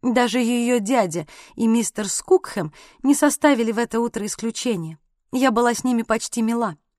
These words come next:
Не из кокетства, а желая показать ему, что моя холодность и сдержанность вовсе не следствие дурного расположения духа или уныния.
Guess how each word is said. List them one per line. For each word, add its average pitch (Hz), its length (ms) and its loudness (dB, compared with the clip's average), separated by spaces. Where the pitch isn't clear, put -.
Не 240 220 2
из 185 100 -4
кокетства, 208 640 -2
а 262 100 2
желая 262 280 6
показать 254 560 -2
ему, 269 400 2
что - 220 0
моя 262 240 6
холодность 254 680 2
и 240 80 -2
сдержанность 233 840 0
вовсе 269 360 2
не 247 140 0
следствие 214 580 -2
дурного 190 440 -4
расположения 185 760 -4
духа 302 320 -2
или 196 240 -6
уныния. 156 500 -4